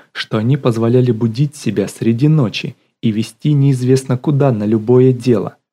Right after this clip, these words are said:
Через некоторое время Ухо привёз худущего, сутулого, длинноволосого парня, одетого в кожаную куртку поверх полосатых пижамных штанов.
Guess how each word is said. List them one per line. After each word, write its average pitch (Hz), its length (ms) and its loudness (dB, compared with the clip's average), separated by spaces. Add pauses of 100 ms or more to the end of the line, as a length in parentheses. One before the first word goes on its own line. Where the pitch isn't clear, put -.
(420)
Через 110 340 -2
некоторое 117 640 -2
время 135 400 -2 (360)
Ухо 123 280 0
привёз 117 420 -2
худущего, 127 800 -2
сутулого, 127 720 -2 (160)
длинноволосого 139 920 2
парня, 113 540 -4 (280)
одетого 107 600 0
в - 100 -18
кожаную 110 520 -2
куртку 143 480 -4
поверх 117 480 -4
полосатых 113 680 -4
пижамных 107 540 -4
штанов. 113 640 -4